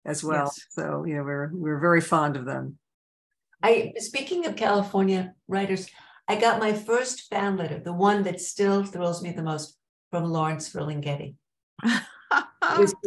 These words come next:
Speaker 3: it was for the Dinison piece in Ms. in nineteen seventy-four, I think I remember. And Lawrence, and I couldn't believe it. I thought someone was, was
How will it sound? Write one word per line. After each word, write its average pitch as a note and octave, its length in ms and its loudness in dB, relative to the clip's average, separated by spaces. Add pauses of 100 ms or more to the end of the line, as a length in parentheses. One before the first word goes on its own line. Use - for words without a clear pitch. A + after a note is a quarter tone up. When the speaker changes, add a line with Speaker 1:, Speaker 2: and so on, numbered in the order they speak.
(120)
Speaker 3:
it A3 180 8
was A3 280 4
for G#3 100 6
the F#3 180 2
Dinison A3 680 2 (200)
piece D#3 340 -4
in F3 220 0
Ms. E3 460 0
in D#3+ 160 -2
nineteen E3 360 -2
seventy-four, D3+ 640 -4
I C#3+ 100 -2
think - 260 -10
I C3 100 -10 (360)
remember. D#3+ 360 -4 (680)
And F3 280 0
Lawrence, F#3+ 300 2
and F3+ 140 0
I F3+ 60 0
couldn't F#3+ 220 2
believe G3 240 4
it. - 80 -2
I - 20 -4
thought D3 160 -6
someone D#3+ 320 -2
was, - 400 -10
was - 300 -10